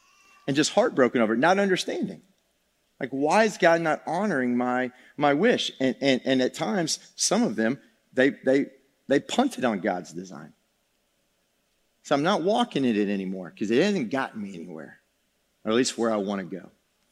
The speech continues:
Maybe you want kids, but it, it, it hasn't happened for you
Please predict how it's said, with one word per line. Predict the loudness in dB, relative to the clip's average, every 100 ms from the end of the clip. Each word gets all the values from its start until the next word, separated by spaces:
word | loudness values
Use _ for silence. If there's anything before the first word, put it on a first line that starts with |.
| _ _ _ _ _ _ _ _ _ _ _ _
Maybe | 0 2 4
you | 4 4
want | 2 2 -2 -18 _ _
kids, | 4 4 4 -6 -12 -14 _ _ _ _ _ _ _ _ _ _ _ _ _ _ _ _ _ _ _ _ _
but | 2
it, | 2 2
it, | 4
it | 4 2 -2
hasn't | 0 0 0 -6
happened | -4 -4 -2 -6
for | -4 -4
you | -4 -10